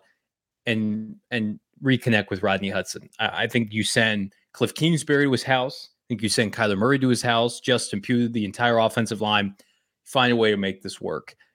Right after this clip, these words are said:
You, a last-ditch effort, because you have to know what the status is of Rodney Hudson even before training camp to see if you need to make a move, right? And so the first thing I'm doing is I'm, I'm talking to Michael Bidwell.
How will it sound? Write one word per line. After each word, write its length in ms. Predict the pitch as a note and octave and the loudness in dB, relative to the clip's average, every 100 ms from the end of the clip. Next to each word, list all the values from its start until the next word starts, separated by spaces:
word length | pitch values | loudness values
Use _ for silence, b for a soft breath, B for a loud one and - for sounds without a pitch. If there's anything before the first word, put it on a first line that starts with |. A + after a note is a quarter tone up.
| - | -6
You, 120 | A#2 | -2
a 80 | C3+ | 0
last-ditch 680 | B2 C#3 D3 C#3 - C#3+ - | 2 4 4 2 0 0 2
effort, 340 | A2+ - - - _ _ | 0 0 -10 -14 _ _
because 520 | C3 B2 F#3+ D3 A2 - _ | -6 0 2 4 2 -6 _
you 160 | D#3+ C4+ | -2 0
have 180 | C#4 - | 0 0
to 80 | |
know 220 | D3 D3 C#3 | 0 2 2
what 200 | C#3+ A2+ | 2 0
the 80 | |
status 520 | A#2 - A2 A2 - A#2 | -2 2 2 2 -2 -4
is 120 | G#2 | -4
of 120 | G#2 | 0
Rodney 280 | G#2 G2+ G2 | 0 0 0
Hudson 480 | A2+ G#2 - G2+ G2 b b - | 0 0 0 -4 -4 b b 0
even 240 | D3+ C#3+ | 2 4
before 300 | A#2+ - C#3 | 2 2 0
training 380 | - C#3+ A#2+ A2+ | 2 2 2 2
camp 220 | A#2+ G#2+ | 0 -2
to 80 | A2 | -4
see 180 | - B2+ | -4 -2
if 100 | - | 0
you 80 | B2 | -2
need 140 | A#2 | 0
to 80 | A2 | -2
make 200 | G2+ F#2+ | -2 -4
a 60 | |
move, 340 | F2+ E2+ - - _ _ - | -10 -12 -14 -18 _ _ 0
right? 320 | A#2+ A2 A#2+ C#3 | 4 4 4 0
And 140 | A#2 | -2
so 220 | - A#2 | 2 2
the 60 | A2 | 2
first 300 | - E3 - | 2 0 2
thing 160 | D#3+ | 0
I'm 120 | D3 C3+ | 2 2
doing 280 | C#3+ C#3+ | 2 2
is 160 | C3 A2+ | 2 0
I'm, 220 | G#2+ - - - - | -2 -4 -14 -14 -10
I'm 100 | - | -2
talking 300 | C3+ C#3 C#3 | 0 0 0
to 20 | |
Michael 300 | C3 C3 B2 | 0 -2 2
Bidwell. 480 | B2 A#2+ A2+ A2 | 2 6 6 4